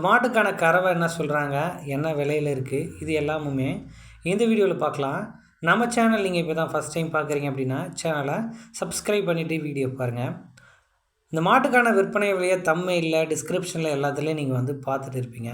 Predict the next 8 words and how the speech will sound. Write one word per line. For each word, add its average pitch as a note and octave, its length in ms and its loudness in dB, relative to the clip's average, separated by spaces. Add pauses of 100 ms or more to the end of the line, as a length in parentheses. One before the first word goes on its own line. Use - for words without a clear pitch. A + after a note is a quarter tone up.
(880)
இந்த D#3 160 -2
மாடு A3 280 4
வந்து F3 360 4
ஒரு D#3+ 360 2
மூன்றாம் A3 540 4
நீத்து F3 480 -2
கன்று E3 360 -2
மாடுங்க. C#3+ 640 -2